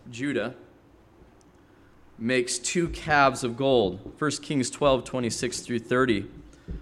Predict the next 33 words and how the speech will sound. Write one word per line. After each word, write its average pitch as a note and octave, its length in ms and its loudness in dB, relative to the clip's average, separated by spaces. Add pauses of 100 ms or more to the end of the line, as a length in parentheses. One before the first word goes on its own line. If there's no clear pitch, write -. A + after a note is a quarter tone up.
(300)
"And B2 140 -2
Jeroboam D3+ 500 6
said D3+ 260 2
in D3 100 2
his B2 160 -2
heart, D3 600 4 (520)
'Now C3+ 120 6
the C3+ 100 2
kingdom G3 400 6
will C3+ 100 4
turn D3 260 2
back D#3+ 280 8
to C#3+ 100 -2
the C3+ 100 6
house C#3+ 300 4
of B2 140 -4
David.'" C#3+ 480 6 (720)
Now G#2 80 -2
he's A#2+ 220 -2
worried F#3 360 10
about G2+ 280 4
that F2+ 180 2
because A2+ 260 -4
the B2 120 0
house C#3 260 0
of C3+ 160 -4
David E3 360 6
is A#2+ 140 6
the C3+ 80 -4
southern C3+ 640 4 (280)
tribes. F3+ 460 6
That's C#3 240 2
Judah. C#3+ 640 4